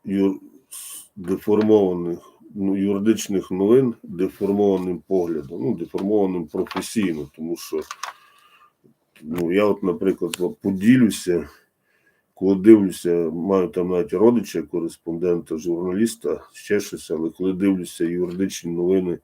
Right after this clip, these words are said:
е, підготовлені там журналістами, навіть, е, їх не дивлюся, вони мені не цікаві, тому що вони там таке інколи несуть,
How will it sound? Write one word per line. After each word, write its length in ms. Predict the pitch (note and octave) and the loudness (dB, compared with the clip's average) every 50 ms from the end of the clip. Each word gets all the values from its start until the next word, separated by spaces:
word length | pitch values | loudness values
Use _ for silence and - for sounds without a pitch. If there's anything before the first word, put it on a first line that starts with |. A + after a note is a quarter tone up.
| _ _ _ _ - - _ _ _ _ _ _ _ _ _ _ - _ _ _ _ _ - | _ _ _ _ -20 -20 _ _ _ _ _ _ _ _ _ _ -20 _ _ _ _ _ -4
е, 220 | D#2+ F2 E2+ E2+ D2+ - _ | -2 0 0 0 -2 -4 _
підготовлені 960 | - F#2 F2+ F#2+ F2+ F#2+ F#2+ - - A2 G#2 G2 F#2+ F#2 F2 F2 F2+ F2+ F2 E2+ | -8 -6 -4 -2 -2 -2 0 4 6 6 8 8 6 4 2 0 -2 -4 -4 -2
там 220 | - F#2 F2+ F2 | -2 -2 -2 0
журналістами, 920 | E2 G#2+ G2 F#2 G#2 G#2+ A#2 C#3+ F#3 F#3+ - - - F#2 E2+ F2 E2+ D#2 - - - - _ _ _ _ _ - - - - - _ _ _ _ _ _ _ _ _ _ _ _ _ _ _ _ _ _ _ _ _ _ _ _ _ _ | 0 0 0 2 2 2 2 2 2 -2 -4 -4 -4 -4 -2 -2 -4 -6 -8 -10 -16 -20 _ _ _ _ _ -20 -20 -20 -20 -20 _ _ _ _ _ _ _ _ _ _ _ _ _ _ _ _ _ _ _ _ _ _ _ _ _ _
навіть, 680 | - - E2+ F2 F#2+ G2+ G2+ G2 F#2+ F2+ - - - F2 | -14 -8 -4 -2 2 4 4 4 4 4 0 -4 -2 -2
е, 180 | F2 F2 F2 | 0 0 0
їх 280 | E2+ F2+ F2+ F2 - F#2 | 0 -2 -4 -4 -4 -4
не 100 | F2+ F2+ | -4 -4
дивлюся, 600 | E2 D2+ E2+ E2 D2 C#2 C2 - - - - C#2+ | -2 -2 -2 -2 -2 -2 -6 -10 -12 -10 -8 -8
вони 240 | D2+ E2 F2 F2+ F2+ | -6 -4 -2 -2 -2
мені 300 | E2+ E2+ F2 F2+ F2 F2 | -2 -2 -2 -2 -2 -2
не 160 | E2+ E2+ E2+ | -2 -4 -4
цікаві, 520 | D#2 - - F2 - - C#3 D3 C#3+ - - | -6 -6 -10 -10 -4 2 4 4 4 4 2
тому 260 | - - F2 F2 E2+ | 0 -4 -6 -6 -6
що 180 | - - - | -6 -4 -4
вони 220 | E2 F2 F#2 F#2+ F2+ | -2 0 0 0 -2
там 200 | - F2+ E2 D2+ | -2 -4 -6 -6
таке 300 | - - - - B2 A#2 | -6 -8 -2 2 4 4
інколи 380 | G2+ F#2+ F#2+ - E2+ E2+ F2 | 4 4 0 -2 -2 -2 0
несуть, 640 | E2 E2 E2+ E2+ - - F#2 E2+ D#2 - - - | 0 -2 -4 -6 -6 -4 -4 -6 -6 -6 -14 -20